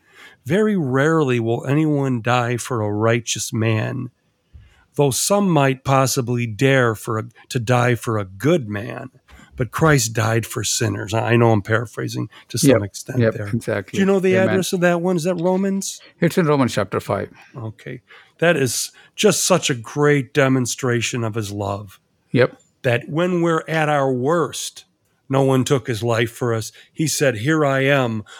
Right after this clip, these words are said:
Speaker 1: a body you prepared for me, the Lamb of God," and he gave himself up to be sacrificed for us. Not when we're at our best, but when we were at our worst. Not when we were giving ten percent so that we could get. <laughs> Not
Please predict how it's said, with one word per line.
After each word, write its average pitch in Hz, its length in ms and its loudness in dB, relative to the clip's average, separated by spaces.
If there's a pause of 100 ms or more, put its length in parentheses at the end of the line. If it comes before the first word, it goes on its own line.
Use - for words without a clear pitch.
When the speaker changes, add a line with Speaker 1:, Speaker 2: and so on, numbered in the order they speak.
Speaker 1:
a 123 80 0
body 131 400 4
you 123 200 0
prepared 131 480 -2
for 123 140 -6
me, 123 220 -10 (200)
the 131 120 0
Lamb 131 340 2
of 117 100 -4
God," 123 340 0
and 107 120 -4
he 107 100 -8
gave 117 320 2
himself 113 540 -4
up 113 180 -6 (280)
to - 100 -6
be 113 140 -2
sacrificed 117 800 0
for 120 200 -2
us. 110 240 -6 (300)
Not 277 200 2
when 180 180 4
we're 143 160 4
at 131 140 4
our 117 120 -2
best, 113 500 -2 (180)
but 147 140 2
when 139 140 4
we 139 60 4
were 135 120 4
at 123 160 2
our 107 160 -2
worst. 117 520 -2 (340)
Not 226 200 2
when 180 180 4
we 147 60 4
were 123 140 0
giving 127 480 0
ten 123 280 0
percent 120 480 -2
so 127 120 -2
that 120 120 -4
we 107 120 -6
could 104 240 -12
get. 113 420 -4 (480)
<laughs> - 460 -2
Not 170 360 2